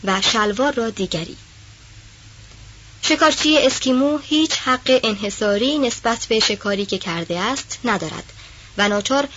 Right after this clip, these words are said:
باید آن را میان همه تقسیم کند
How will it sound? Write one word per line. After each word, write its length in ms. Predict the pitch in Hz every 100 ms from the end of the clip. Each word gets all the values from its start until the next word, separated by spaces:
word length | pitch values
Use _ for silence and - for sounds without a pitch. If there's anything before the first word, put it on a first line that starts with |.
| -
باید 420 | 208 233 240 302
آن 200 | 302 262
را 120 | 247 247
میان 340 | 220 202 190
همه 360 | 190 185 180 180
تقسیم 480 | 233 - - 196
کند 340 | 165 160 131